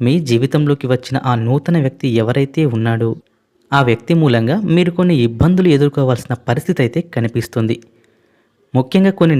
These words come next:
నిందలు, ఆరోపణలు మిమ్మల్ని బాధించవచ్చు. కొద్ది కాలం ముందు మీకు పరిచయమైన వ్యక్తి ఎవరైతే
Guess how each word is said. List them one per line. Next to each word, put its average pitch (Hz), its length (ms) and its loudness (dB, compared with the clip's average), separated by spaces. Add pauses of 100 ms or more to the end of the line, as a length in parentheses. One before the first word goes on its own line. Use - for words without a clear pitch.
నిందలు, 160 360 2 (180)
ఆరోపణలు 143 500 0 (100)
మిమ్మల్ని 117 340 0 (100)
బాధించవచ్చు. 113 640 -2 (800)
కొద్ది 151 300 2
కాలం 170 280 2
ముందు 165 220 2 (200)
మీకు 127 260 -2
పరిచయమైన 147 500 0
వ్యక్తి 123 240 -2 (120)
ఎవరైతే 135 360 0